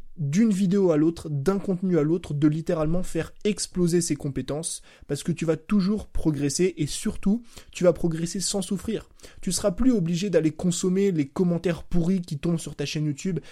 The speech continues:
des mecs qui taillent, des mecs qui arrêtent pas de t'insulter, des mecs qui disent que c'est de la merde. Tu pourras, tu seras plus obligé de faire tout ça parce que t'as une manière aujourd'hui de t'auto-améliorer au quotidien grâce à ta consommation de contenu. Donc c'est tout ce que je voulais partager avec toi. C'est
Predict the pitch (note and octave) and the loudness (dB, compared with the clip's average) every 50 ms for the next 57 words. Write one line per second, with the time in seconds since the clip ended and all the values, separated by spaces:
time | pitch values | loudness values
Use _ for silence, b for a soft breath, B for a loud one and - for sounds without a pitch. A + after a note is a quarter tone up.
0 | B B - C#3+ D#3+ D#3+ E3+ F#3 F3 F3 - - D#3+ C#3+ - - F3+ E3+ F3 F3 | B B 0 2 4 4 4 2 -4 -6 -8 -10 -10 -10 -2 0 2 2 4 2
1 | D#3+ C#3+ D3+ D3+ D#3+ E3+ E3 E3+ - C#3+ C3 C#3 - - D#3 D#3 - - D#3+ D3+ | 2 0 0 0 0 -2 -2 -4 -6 -6 -6 -8 -8 -8 -12 -10 -8 -8 -8 -6
2 | - - D3+ C#3 - F3+ F#3+ D#3+ D3+ D3+ D#3+ E3 E3 - - D3 D#3 D#3 - - | -4 -6 -6 -2 -2 0 0 0 0 0 -2 -2 -4 -6 -6 -6 -6 -6 -6 -6
3 | D#3 C#3+ - C#3+ C3+ C3+ C#3 C3+ D3+ F3+ G3 E3+ B2+ B B B B B B B | -6 -6 -6 -6 -4 -4 -4 -2 -2 -2 -4 -4 -6 B B B B B B B
4 | B B B B - F#3+ F3 - G#3+ G#3+ G#3+ G#3 - - - - G3 - - A#3 | B B B B -6 -6 -4 -4 -4 -4 -6 -6 -8 -10 -10 -10 -8 -6 -6 -8
5 | - - C4 B3+ A3 E3+ E3 E3+ F3+ E3+ - F3+ E3+ - - F3 E3+ - B3+ B3 | -4 -2 0 0 0 0 0 -2 -2 -2 -4 -6 -6 -6 -6 -6 -4 -4 -4 -4
6 | F3 D#3+ - - F3 E3+ E3 - E3+ E3+ E3 E3 E3 F3 F#3+ F#3+ F#3+ G#3 A3+ G3+ | -6 -8 -4 -4 -4 -4 -2 -2 -2 -2 -2 0 -2 -2 -2 -2 -2 -2 -2 -4
7 | E3+ D3 D3+ D#3 D3+ D3+ D#3+ G3+ A3+ E3+ C#3+ D3+ C#3+ - - A3 G#3 F#3 - A3 | -4 -4 -4 -6 -6 -4 -4 -4 -4 -2 -2 -4 -4 -2 -2 -2 -2 0 0 0
8 | A3 G#3 F3+ D#3+ E3 E3 E3 E3+ F3 F3 F3 D#3 D3+ - D#3 D3 - C#3 C3+ D3 | 2 2 4 4 4 4 4 4 4 6 4 4 4 2 -2 -4 -4 -4 -4 -2
9 | G3 A3 G#3+ E3 D3+ C#3+ E3+ G3 G#3 - - D3 - - C#3 - - C#3 - - | -2 -2 -2 -2 0 2 2 2 0 0 -4 -4 -4 -4 -6 -4 -6 -6 -4 -4
10 | D3 D3 C#3 - C#3+ C3 B2+ - C3+ B2+ - A#2+ A#2 B B B B B B B | -2 -4 -4 -4 -6 -8 -6 -6 -8 -8 -8 -10 -12 B B B B B B B
11 | B B B - F3 E3+ - G3+ F3 - C4 B3 - - F#3 E3 D#3 D#3 D#3+ E3 | B B B 2 2 2 2 0 2 4 4 4 4 2 0 0 2 0 0 -2
12 | D#3 - D3+ - - - D3 C#3 C#3+ C#3 C3 C3+ C3 - - E3 F#3+ G#3 F#3 - | -2 -2 -6 -6 -4 -4 -2 -2 -2 -2 -2 -4 -2 0 2 2 2 2 0 -2
13 | - - - E3 D#3+ E3 | -4 -2 0 0 -2 -2